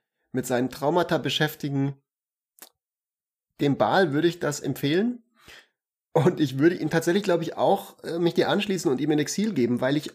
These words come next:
ähm, eigentlich diese erste, diesen ersten Teil ganz cool finde. Wenn deine Lebenspunkte weniger sind als die Hälfte deiner Startleben, dann ist der indestructible. Das ist ja bei, bei, bei Bane auch so und bei dem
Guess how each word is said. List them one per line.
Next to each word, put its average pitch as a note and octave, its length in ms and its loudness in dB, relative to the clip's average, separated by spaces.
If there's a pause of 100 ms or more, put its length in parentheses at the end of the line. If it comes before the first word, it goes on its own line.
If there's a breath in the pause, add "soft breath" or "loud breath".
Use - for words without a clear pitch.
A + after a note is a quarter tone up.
(140)
ähm, C#3+ 300 0 (640)
eigentlich F#3+ 420 0
diese E3 220 0
erste, E3 880 0 (500)
diesen C3 180 -2
ersten F3+ 380 0
Teil B2+ 240 2
ganz B2 320 2
cool F#3 140 2
finde. C3+ 640 0
Wenn B2+ 340 0 (220)
deine A#2+ 600 2
Lebenspunkte C#3 800 -2
weniger C#3+ 320 2
sind C3 160 -6
als - 160 -6
die B2 100 -6
Hälfte C#3 340 -2
deiner A#2+ 220 -2
Startleben, D3 600 0
dann B2 300 0 (240)
ist - 160 -6
der - 100 0
indestructible. D#3+ 580 0
Das B2+ 120 -2
ist B2 60 -12
ja C#3 80 2
bei, A2+ 280 0 (300)
bei, A2+ 160 0
bei A2+ 260 -4
Bane A#2+ 320 0
auch C#3+ 200 0
so C#3 220 -2
und B2 200 -2
bei A2+ 200 -2
dem A2 420 -2